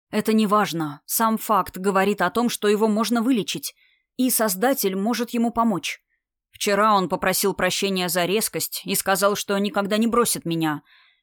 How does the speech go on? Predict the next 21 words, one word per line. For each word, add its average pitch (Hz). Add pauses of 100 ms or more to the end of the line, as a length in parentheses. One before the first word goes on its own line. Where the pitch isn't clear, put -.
(120)
и 226
очень 240
хотел, 202
чтобы 185
после 196
восемнадцати 175
я 170
остался 180
его 180
директором 196 (360)
и, 240
главное, 175
братом. 156 (260)
Он 277
улыбался. 220 (200)
Танец 233
с 185
балериной 208
ему 202
очень 202
помог». 180